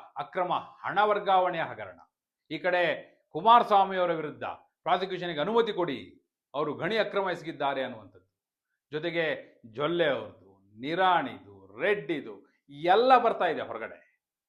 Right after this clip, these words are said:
So, ಮೂರೂ ಪಕ್ಷಗಳು ಕೂಡ ಒಂದಲ್ಲ ಒಂದು ಇಶ್ಯೂದಲ್ಲಿ ಟಾರ್ಗೆಟ್ ಆಗಿದ್ದಾರೆ.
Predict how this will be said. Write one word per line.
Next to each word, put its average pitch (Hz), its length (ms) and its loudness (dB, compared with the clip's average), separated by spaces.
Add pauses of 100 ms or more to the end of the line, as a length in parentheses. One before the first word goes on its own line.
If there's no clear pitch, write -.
(800)
So, 220 100 0 (400)
ಮೂರೂ 269 460 2
ಪಕ್ಷಗಳು 214 460 0
ಕೂಡ 143 220 -2 (380)
ಒಂದಲ್ಲ 208 500 0
ಒಂದು 196 280 4
ಇಶ್ಯೂದಲ್ಲಿ 143 500 -10 (1080)
ಟಾರ್ಗೆಟ್ 156 360 0
ಆಗಿದ್ದಾರೆ. 87 600 -12